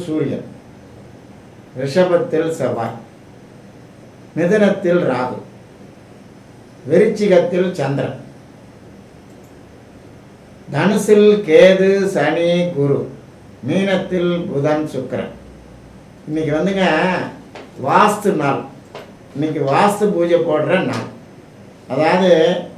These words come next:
காலையில எட்டு மணி நாலு நிமிஷம் முதல் ஒம்பது மணி முப்பத்தி நாலு நிமிஷம் வரை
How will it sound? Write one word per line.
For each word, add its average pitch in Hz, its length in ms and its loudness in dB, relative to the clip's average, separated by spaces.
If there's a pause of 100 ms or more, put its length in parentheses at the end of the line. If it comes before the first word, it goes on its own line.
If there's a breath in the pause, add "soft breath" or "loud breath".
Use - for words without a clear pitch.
(500)
காலையில 170 440 2 (220)
எட்டு 156 240 -2 (120)
மணி 185 180 0 (360)
நாலு 185 340 2 (160)
நிமிஷம் 170 460 0
முதல் 147 280 2 (960)
ஒம்பது 190 420 6 (100)
மணி 175 160 0 (120)
முப்பத்தி 190 500 0
நாலு 156 340 0
நிமிஷம் 160 380 -4
வரை 139 260 0